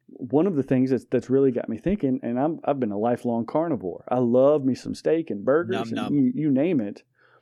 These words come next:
Speaker 1: But there seems to be kind of a growing impulse that's leading away from meat-based protein,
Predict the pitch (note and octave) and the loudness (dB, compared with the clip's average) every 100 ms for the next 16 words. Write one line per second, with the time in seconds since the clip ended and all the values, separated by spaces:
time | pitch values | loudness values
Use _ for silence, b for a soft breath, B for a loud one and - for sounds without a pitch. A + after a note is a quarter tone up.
0 | b b b b - B2+ G2+ D#3 G3+ F3 | b b b b -10 -10 -2 0 2 0
1 | A2+ A#2+ - - C#3+ C#3 - D#3+ G3 C#3+ | 0 -2 -4 0 0 0 -2 -2 -2 -4
2 | C3+ A#2 A#2+ B2 - C3 B2+ A#2 A2 A2+ | -2 0 -2 -2 -4 -4 -2 -2 -4 -4
3 | A2 B2 C3+ C3+ B2+ B2 A#2 - _ C3+ | -2 2 2 2 0 -2 -6 -12 _ -2
4 | D#3 - A2 G2 G#2+ A#2 - _ _ B2+ | -2 -2 -2 -2 -4 -10 -16 _ _ 0
5 | A#2+ - A#2 A#2+ C3 C3 B2 A#2+ A#2 A2 | 0 -2 -4 -2 0 0 0 0 -2 -2
6 | A#2 C3+ C#3 - A#2 A2+ A2+ A2+ G#2+ A2 | 0 0 -2 -4 -4 -2 -4 -4 -4 -4
7 | - G#3+ G#3+ - | -2 -4 -4 -12